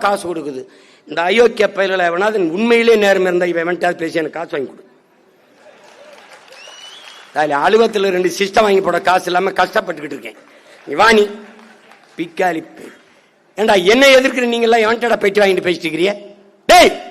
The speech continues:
எவன்கிட்ட காசு வாங்கிட்டு போயிட்டு இருக்க? பைத்தியக்காரப்பல. கேட்கிற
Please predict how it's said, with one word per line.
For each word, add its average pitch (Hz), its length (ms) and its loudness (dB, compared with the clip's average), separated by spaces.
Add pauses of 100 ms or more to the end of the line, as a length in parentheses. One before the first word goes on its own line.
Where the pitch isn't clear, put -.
(480)
எவன்கிட்ட 240 240 0
காசு 220 160 0
வாங்கிட்டு 190 200 0
போயிட்டு 170 160 -4
இருக்க? 180 140 -2 (200)
பைத்தியக்காரப்பல. 180 560 0 (1300)
கேட்கிற 294 580 6